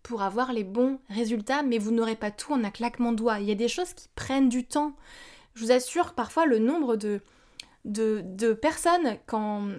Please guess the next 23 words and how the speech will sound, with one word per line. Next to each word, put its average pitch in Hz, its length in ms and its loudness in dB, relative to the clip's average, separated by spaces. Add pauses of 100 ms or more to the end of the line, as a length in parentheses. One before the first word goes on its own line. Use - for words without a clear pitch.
(120)
quand 240 140 -2
j'explique 311 680 -2 (200)
les, 220 320 0 (100)
la 214 180 -2
bonne 320 260 4
stratégie 262 600 0
à 220 60 0
mettre 202 260 -4
en 185 40 -8
place, 311 420 -2 (800)
on 226 100 0
me 220 100 4
dit, « 254 340 2
Oui, 262 180 2
mais 254 120 6
Pauline, 277 300 0
ça, 262 80 -10
ça 240 120 -6
va 233 100 -2
prendre 226 220 -2
du 220 120 -4
temps. » 302 240 -2 (460)
Ok, 277 200 -2